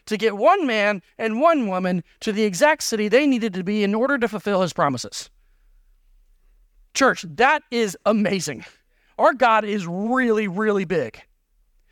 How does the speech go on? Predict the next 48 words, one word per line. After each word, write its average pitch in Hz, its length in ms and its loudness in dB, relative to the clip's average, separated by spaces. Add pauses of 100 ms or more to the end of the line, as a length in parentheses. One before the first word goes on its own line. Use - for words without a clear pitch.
(180)
Church, 285 240 2
in 302 240 0
this 339 220 -4
moment 269 400 -2
right 262 340 2
here 226 400 -2
is 247 160 -6
the 220 100 0
moment 294 460 0
that 220 240 -2
God 269 340 6
had 226 140 0
been 208 220 -2
moving 269 420 -4
toward 202 460 -4 (220)
since 269 260 -4
the 254 120 -6
beginning 262 420 -2
of 226 100 -2
time. 269 320 2
Micah 262 260 0
two 285 220 -4
says 277 220 -4
that 220 120 -4
the 220 80 0
baby 247 420 0 (340)
was 247 180 2
to 240 100 -10
be 240 100 -4
born 269 280 2
in 262 140 -2
Bethlehem, 233 580 0
the 220 100 0
one 262 300 2 (200)
who 269 80 -4
would 277 120 -2
be 269 100 -2
the 262 120 0
ruler 285 520 0
in 254 220 0
Israel, 240 640 0 (220)
whose 262 280 -4 (140)
coming 311 360 0
is 262 140 -4
from 277 280 2
of 262 220 -2
old, 294 420 2
of 240 100 -2